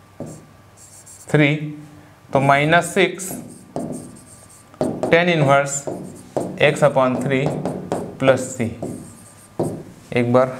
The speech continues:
answer tally कर लूँ मैं, सिक्स minus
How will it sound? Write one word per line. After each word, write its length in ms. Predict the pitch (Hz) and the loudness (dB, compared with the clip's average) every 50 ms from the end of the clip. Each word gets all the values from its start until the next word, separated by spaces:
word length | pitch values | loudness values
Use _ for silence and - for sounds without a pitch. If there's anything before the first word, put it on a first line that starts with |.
| - - - | -12 -8 -4
answer 260 | - 123 123 120 139 131 131 | -2 -2 0 2 0 2 2
tally 200 | 131 123 127 123 | 2 2 0 0
कर 160 | 123 123 120 | 2 0 0
लूँ 120 | 120 123 123 | 2 0 -2
मैं, 120 | 131 160 196 - - - - - - - - - - - - - - - - - - - - - - - _ _ - - - - - - - - - - - - - - - - - - - | -2 -2 -6 -8 -12 -16 -18 -20 -20 -20 -20 -20 -20 -20 -20 -20 -20 -20 -20 -20 -20 -20 -20 -20 -20 -20 _ _ -20 -20 -20 -20 -20 -20 -20 -20 -20 -20 -20 -20 -20 -20 -20 -20 -20 -14 -6
सिक्स 360 | - - - 214 220 220 - - | 0 2 4 4 4 2 2 2
minus 460 | 165 151 147 147 147 147 151 147 147 | 4 4 4 4 2 0 0 0 -4